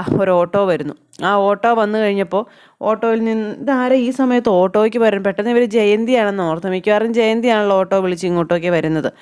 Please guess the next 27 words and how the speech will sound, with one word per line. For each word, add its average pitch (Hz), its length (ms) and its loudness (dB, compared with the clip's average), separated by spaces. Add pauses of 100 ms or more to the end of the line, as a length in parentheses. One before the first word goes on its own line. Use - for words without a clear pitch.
(260)
അപ്പോൾ - 200 -2
ജയന്തി 202 400 0
അടുത്ത് 254 220 0
എന്ത് 247 200 2
രാവിലെ 196 400 2
തന്നെയെന്നും 196 380 0
പറഞ്ഞുകൊണ്ട് 185 280 -2
ദേവി 175 280 2
ഇങ്ങനെ 196 240 2
പറയുന്ന 180 420 -2
സമയത്ത് 185 500 0 (120)
ആ 202 180 -4
ഓട്ടോയിൽ 208 380 2
നിന്ന് 214 200 -2
രണ്ട് 196 200 -2
ചെറുപ്പക്കാർ 196 520 0
ഇറങ്ങി 185 240 -2
വരുന്നു, 165 240 0
രണ്ട് 185 180 0
ബാഗൊക്കെ 170 440 0
പിടിച്ച്. 139 280 -8 (460)
അപ്പോൾ 220 220 -2
"ഇതാരാ 269 380 2
ദേവേട്ടത്തി 233 440 2
ഈ 220 60 2
വരുന്നതെന്ന്?" 208 480 2
ചോദിച്ചപ്പോഴത്തേക്കും, 190 680 0